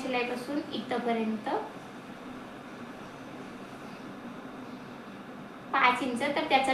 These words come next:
डबल दहा दंडघेर येणार. आणि इथून ते बटन टक करून इथे खाली मोजायचं, ते झाला कमरघेर.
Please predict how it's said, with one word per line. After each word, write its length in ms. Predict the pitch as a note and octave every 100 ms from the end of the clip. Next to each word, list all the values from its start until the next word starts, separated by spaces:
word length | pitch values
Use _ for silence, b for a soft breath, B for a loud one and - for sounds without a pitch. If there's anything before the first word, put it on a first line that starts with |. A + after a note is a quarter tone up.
| C4
डबल 240 | A#3 C#4 C#4 A3
दहा 360 | B3+ B3+ C#4 E4+ - -
दंडघेर 480 | C4+ A#3 A3+ A#3 A3
येणार. 300 | A3 G#3+ - - - B - - A3+
आणि 180 | A#3
इथून 340 | A#3+ - D4+ F#4 G#4+ - - - - - -
ते 60 |
बटन 420 | A#3 A#3+ A#3+ A#3+ A#3+
टक 240 | C#4+ D4
करून 300 | D4 A3+ B3+ C#4 - -
इथे 280 | A#3+ - B3+
खाली 160 | B3 B3
मोजायचं, 520 | B3 A3+ G#3+ G#3+ -
ते 140 | - A3
झाला 220 | A3 A#3
कमरघेर. 720 | - C#4+ A3+ G3+ G3 G#3